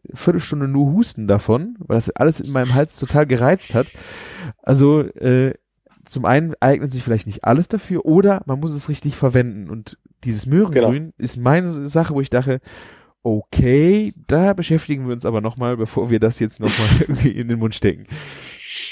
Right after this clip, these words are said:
Speaker 2: Das ist ja ganz oft so. Also du brauchst für, für einige Sachen schon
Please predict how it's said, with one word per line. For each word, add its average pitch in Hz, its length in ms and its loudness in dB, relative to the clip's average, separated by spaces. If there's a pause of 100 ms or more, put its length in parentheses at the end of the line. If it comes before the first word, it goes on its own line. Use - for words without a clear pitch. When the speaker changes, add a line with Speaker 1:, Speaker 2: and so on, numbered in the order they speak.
(640)
Speaker 2:
Das 110 120 -4
ist - 0 -
ja 113 60 6
ganz 107 200 2
oft 123 200 -2
so. 107 240 -2 (180)
Also 110 180 0
du 104 140 0 (220)
brauchst 113 260 2
für, 113 180 2
für 117 300 -2
einige 117 260 0
Sachen 113 240 -4
schon 110 380 -2